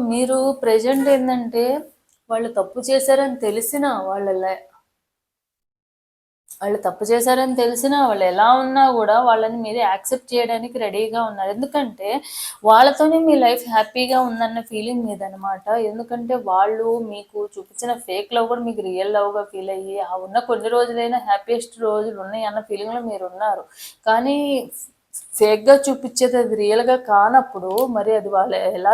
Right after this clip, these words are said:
చూపించినా కూడా అది ఫేకే అవుతుంది కదా. అది మీరు యాక్సెప్ట్ చేయాలి, కానీ మీరు యాక్సెప్ట్ చేయడానికి అది రెడీగా లేరు, యాక్సెప్ట్ చేయట్లేదు మీరు, యాక్సెప్టెన్స్ అనేది లేదు.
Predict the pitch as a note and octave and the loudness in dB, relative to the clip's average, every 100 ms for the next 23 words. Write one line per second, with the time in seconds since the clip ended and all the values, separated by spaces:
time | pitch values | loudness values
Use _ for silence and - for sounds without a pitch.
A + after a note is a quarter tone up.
0 | A#3+ C#4 C#4 C4 C#4 C4+ B3+ C4+ A#3+ - | 2 -2 -6 -8 0 0 2 2 0 -4
1 | G#3 G#3 B3+ A#3+ A#3 G#3+ F#3+ F3+ G#3+ - | -6 -4 -2 -2 -2 -6 -6 -6 -6 -8
2 | - - - B3+ D4 D4+ C4 B3 C4+ C4 | -18 -2 0 2 2 6 6 6 2 0
3 | C4 A#3+ A3+ A3 A#3 A#3+ A3+ A3 A#3+ A3 | -2 0 2 2 0 -4 -2 0 0 4
4 | G3+ G3 A3+ A3 A3 G#3 G#3 G#3+ G#3 F#3+ | 4 4 -2 -4 0 0 0 -2 -2 0
5 | F#3+ G#3 G#3+ G3+ F#3+ G3 G3+ - _ - | 0 -2 -4 -4 -4 -4 -6 -10 _ -18
6 | - - F#3+ F#3+ A#3+ A#3 - G#3 G#3+ A#3+ | -16 -2 0 0 -2 -2 0 2 2 2
7 | A#3+ G#3+ F#3 F3 F3+ - A#3 A#3 A#3 A3 | 2 2 -2 2 2 2 -4 -4 -4 -4
8 | A3+ A3 A3 G#3+ F#3+ F#3+ | -2 -2 0 -2 -2 -6